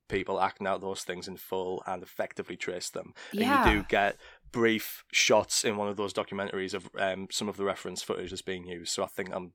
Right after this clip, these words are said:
Speaker 1: vindicated in
Speaker 2: Yeah.
Speaker 1: my assumption.
Speaker 2: No, I was, okay, that's really interesting 'cause I was sh-, I was really interested in that footage in the documentary, but didn't know exactly how that translated to, like,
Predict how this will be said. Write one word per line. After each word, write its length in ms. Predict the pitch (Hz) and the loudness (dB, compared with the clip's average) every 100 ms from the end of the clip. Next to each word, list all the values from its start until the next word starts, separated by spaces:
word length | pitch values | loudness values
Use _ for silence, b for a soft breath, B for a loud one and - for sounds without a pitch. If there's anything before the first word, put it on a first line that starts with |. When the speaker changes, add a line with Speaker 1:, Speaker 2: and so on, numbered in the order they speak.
| - | -12
Speaker 1:
vindicated 600 | 107 98 101 - 95 92 | -8 -8 -6 -4 -4 -4
in 220 | 95 90 - | -6 -8 2
Speaker 2:
Yeah. 260 | - 226 302 | 8 10 10
Speaker 1:
my 100 | 277 | 8
assumption. 580 | - 104 95 104 90 - _ B 269 B B | 4 -2 -2 -4 -4 -10 _ B -12 B B
Speaker 2:
No, 180 | 233 254 | 6 10
I 180 | 202 233 | 12 10
was, 240 | 302 285 | 8 4
okay, 160 | 233 202 | 6 6
that's 260 | 202 214 | 6 4
really 180 | 285 269 | 2 2
interesting 300 | 190 190 185 | 2 0 -4
'cause 140 | 180 180 | 0 6
I 160 | 190 | 8
was 220 | 262 254 - | 8 2 -2
sh-, 160 | - - - | -4 -2 6
I 140 | 196 | 8
was 140 | 214 185 | 8 6
really 220 | 220 285 | 4 6
interested 320 | 262 277 233 | 2 2 0
in 100 | 208 | 4
that 180 | 170 - | 2 2
footage 360 | - 170 165 | 2 4 2
in 100 | 165 | 0
the 40 | 156 | 2
documentary, 640 | 139 131 156 151 147 151 | 4 4 2 0 0 0
but 220 | 156 156 | 0 4
didn't 280 | 185 190 - | 6 6 6
know 200 | 165 156 | 6 8
exactly 420 | 156 151 131 156 | 6 4 2 2
how 160 | 151 139 | 4 4
that 180 | 127 - | 4 0
translated 520 | - 131 135 135 135 | 0 0 0 0 0
to, 80 | 139 | 2
like, 180 | 127 | 0